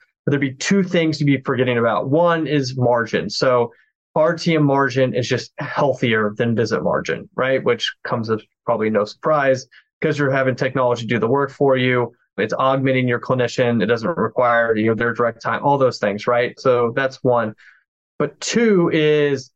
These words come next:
is access. So if now I only need eight visits to get Missus Smith better, it's gonna be that much easier to schedule another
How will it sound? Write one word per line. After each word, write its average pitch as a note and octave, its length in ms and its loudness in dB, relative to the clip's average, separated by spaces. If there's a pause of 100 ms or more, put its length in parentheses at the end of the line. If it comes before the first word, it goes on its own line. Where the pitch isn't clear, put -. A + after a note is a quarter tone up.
is C3 180 -2
access. - 800 -4 (760)
So D3 720 2 (640)
if D3+ 400 -2
now D#3 680 2
I D3+ 220 0
only D#3 300 2
need C3+ 400 0
eight C3 260 -2
visits C3 480 0
to C3+ 140 0
get C3+ 240 -2
Missus C#3 360 -2
Smith C3 420 0 (100)
better, E3+ 480 0 (880)
it's D#3+ 180 -2
gonna D#3 180 0
be C#3 140 2
that C#3+ 300 -2
much E3 220 -2
easier C#3+ 480 0
to A#2+ 60 -4
schedule B2 720 0
another A#2+ 640 0